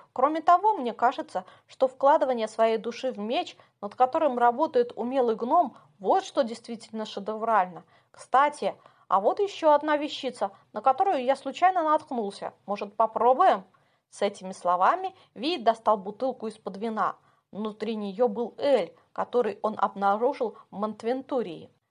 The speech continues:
Бочки с разнообразными фруктовыми напитками были доставлены на вивернах в Мору. Вид заставил третью виверну отвезти одну из таких бочек мечам,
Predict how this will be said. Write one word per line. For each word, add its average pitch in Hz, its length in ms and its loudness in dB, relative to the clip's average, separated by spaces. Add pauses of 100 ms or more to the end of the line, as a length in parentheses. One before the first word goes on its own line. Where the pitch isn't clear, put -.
(180)
Бочки 269 380 -6
с - 100 -12
разнообразными 233 800 -2
фруктовыми 254 580 -2
напитками 220 640 -4
были 262 300 -2
доставлены 247 680 0
на 208 120 -8
вивернах 226 680 -2
в 202 40 -12
Мору. 214 440 0 (380)
Вид 220 380 -10
заставил 262 480 2
третью 226 400 -4
виверну 202 560 -2 (200)
отвезти 240 480 -4
одну 214 360 -2
из 277 80 -8
таких 214 360 -6
бочек 269 360 -4
мечам, 302 460 -4